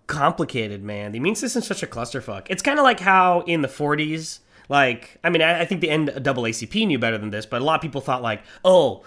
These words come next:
fighting racism is gonna be just, like, changing hearts and minds." And now you're like, "Oh, geez, there's, like, all these institutional mechanisms by which racism is perpetuated. Like, what are we gonna do about this institution? What are we gonna do about, like,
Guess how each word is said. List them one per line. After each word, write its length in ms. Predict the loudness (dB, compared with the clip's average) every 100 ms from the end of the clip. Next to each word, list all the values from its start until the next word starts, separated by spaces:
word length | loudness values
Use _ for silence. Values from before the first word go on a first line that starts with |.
| -20 -12
fighting 380 | 2 2 4 2
racism 520 | 2 2 -2 0 -2
is 140 | -2
gonna 200 | -2 -2
be 100 | -2
just, 200 | -2 -4
like, 220 | -6 -6 -4
changing 300 | -4 -4 -2
hearts 260 | -2 -2
and 100 | -2
minds." 520 | 0 0 0 -4 -12 -20 -16 -2
And 100 | 4
now 120 | 4
you're 140 | 4
like, 300 | 2 0 -2 -4
"Oh, 180 | -2 -2
geez, 400 | -2 -2 -2 -4
there's, 160 | -4
like, 380 | 0 2 0 -2 _
all 120 | -6 -4
these 160 | -4
institutional 600 | -8 -6 -2 -2 2 0
mechanisms 600 | 2 -2 0 0 0 -4
by 160 | -2 -2
which 160 | -2
racism 680 | -2 -2 -2 -6 -2 -2 0
is 140 | -2 -4
perpetuated. 920 | -6 -4 -4 -2 -2 0 -2 -2 -4
Like, 260 | -6 -6 -10 -12 2
what 100 | 2
are 40 |
we 60 | 2
gonna 140 | 0
do 100 | 0
about 200 | 0 -2
this 180 | -2 -4
institution? 540 | -6 -6 -4 -4 -4
What 80 | -2
are 20 |
we 80 | 2
gonna 160 | 2 2
do 200 | 2 2
about, 260 | 4 2
like, 180 | 2 -2